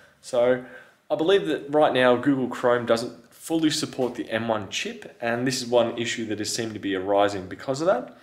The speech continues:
I'm not sure, I can't actually, I didn't actually look in to see which model of M one this was. I think it was a MacBook Pro M one. And hopefully in the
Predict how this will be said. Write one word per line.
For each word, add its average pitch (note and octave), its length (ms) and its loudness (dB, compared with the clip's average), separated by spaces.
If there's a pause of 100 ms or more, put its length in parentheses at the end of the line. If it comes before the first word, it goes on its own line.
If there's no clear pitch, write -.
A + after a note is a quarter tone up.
(260)
I'm A#2+ 60 -12
not D3 260 -10
sure, A#2 540 -2
I G#2 40 -2
can't D3 200 2
actually, - 240 -4
I A2+ 60 -8
didn't C#3 140 2
actually A#2 240 -2
look B2 160 -4
in A2 220 -8
to G#2+ 200 -8
see A#2 240 -4
which - 420 -6
model A2+ 560 0
of G#2 440 -4 (360)
M A#2 160 -4
one G#2 220 -2
this G2 160 -10
was. F#3+ 400 -2
I A#2 80 -4
think C3+ 160 -2
it - 20 0
was A2 80 -2
a G#2+ 40 -4
MacBook G#2 500 -6
Pro - 380 -2
M G2+ 200 -6
one. F3+ 280 -4 (680)
And C#3 600 4 (720)
hopefully C3 440 2
in B2+ 80 2
the A2 140 -2